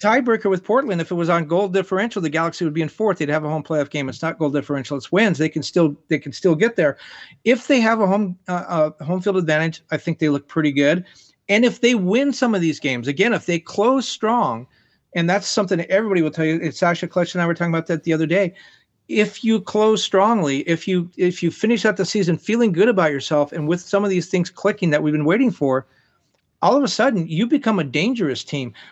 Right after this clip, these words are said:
We saw that with Portland the one year that, remember the one year that Portland kind of snuck into the playoffs and went all the way to the M L S Cup final,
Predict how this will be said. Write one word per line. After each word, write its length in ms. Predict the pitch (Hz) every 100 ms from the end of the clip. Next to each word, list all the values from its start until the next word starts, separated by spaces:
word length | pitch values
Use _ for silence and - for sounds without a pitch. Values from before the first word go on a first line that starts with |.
| -
We 100 | 233
saw 220 | - 277
that 100 | 285
with 160 | 233 -
Portland 280 | 254 269
the 60 | 190
one 160 | 185 196
year 120 | 196
that, 180 | 175 -
remember 200 | 175 196
the 80 | 220
one 140 | 214
year 100 | 233 220
that 160 | 175
Portland 340 | - 233 220 156
kind 120 | 156
of 80 | 123
snuck 300 | - 170 180
into 120 | 160
the 80 | -
playoffs 360 | 196 156 -
and 60 | 151
went 100 | 156
all 80 | 165
the 60 |
way 100 | 160
to 80 | 160
the 100 | 151
M 120 | 156
L 80 | 151
S 100 | 190
Cup 180 | 156 -
final, 460 | 160 202 202 117